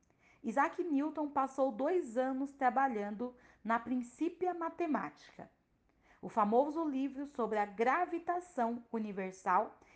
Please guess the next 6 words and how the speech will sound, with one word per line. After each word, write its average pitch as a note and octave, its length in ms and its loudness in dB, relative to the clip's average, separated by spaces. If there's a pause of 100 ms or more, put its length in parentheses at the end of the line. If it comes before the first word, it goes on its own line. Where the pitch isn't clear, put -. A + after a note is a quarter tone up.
(100)
e A3 140 2
as A3 140 2
três C#4 340 0
leis A#3 560 -2
do A3+ 300 4
movimento. A#3+ 720 -2